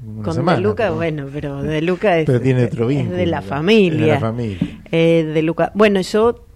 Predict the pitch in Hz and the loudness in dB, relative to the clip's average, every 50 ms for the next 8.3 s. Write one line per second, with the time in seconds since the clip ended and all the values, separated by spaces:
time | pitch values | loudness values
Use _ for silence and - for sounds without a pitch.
0 | - - - - 170 156 - - 170 175 165 165 170 165 170 190 208 208 - - | -20 -12 -8 -6 -6 -6 -8 -8 -6 -4 -2 0 2 2 2 4 2 2 0 -2
1 | - - 160 151 139 139 - - _ _ _ - 170 175 165 165 160 - - - | -6 -10 -8 -8 -8 -10 -12 -18 _ _ _ -4 -2 0 0 0 -2 -4 -4 -4
2 | 190 202 220 214 196 185 170 151 - - - 151 139 139 139 139 - - 151 - | -4 -2 -2 -2 -2 -4 -4 -6 -8 -8 -10 -10 -10 -10 -10 -12 -12 -14 -14 -10
3 | - 185 190 190 185 - - 156 151 - - 113 117 - - 165 170 185 196 - | -8 -8 -6 -6 -8 -8 -10 -12 -12 -12 -16 -20 -14 -10 -8 -6 -6 -4 -2 0
4 | - - - 135 131 - - 110 110 107 113 120 117 104 98 110 127 131 139 - | 2 2 4 2 2 0 0 -4 -2 0 0 0 0 0 0 0 0 0 -2 -4
5 | - - 127 117 - 107 98 85 85 87 85 90 110 127 127 131 135 131 131 135 | -6 -8 -8 -8 -8 -10 -12 -14 -14 -14 -12 -10 -8 -8 -6 -6 -6 -8 -8 -10
6 | 139 - - - - - 113 127 151 160 170 151 156 170 - 98 90 92 90 - | -12 -16 -20 -20 -20 -16 -14 -12 -10 -10 -10 -10 -10 -10 -10 -12 -12 -12 -8 -6
7 | 120 113 104 98 95 92 90 87 - 92 - - 135 139 143 135 123 123 120 113 | -4 -4 -4 -6 -8 -10 -12 -12 -14 -14 -8 -6 -4 -2 -2 -2 -2 -4 -8 -10
8 | - - - 147 135 147 | -12 -14 -14 -12 -10 -10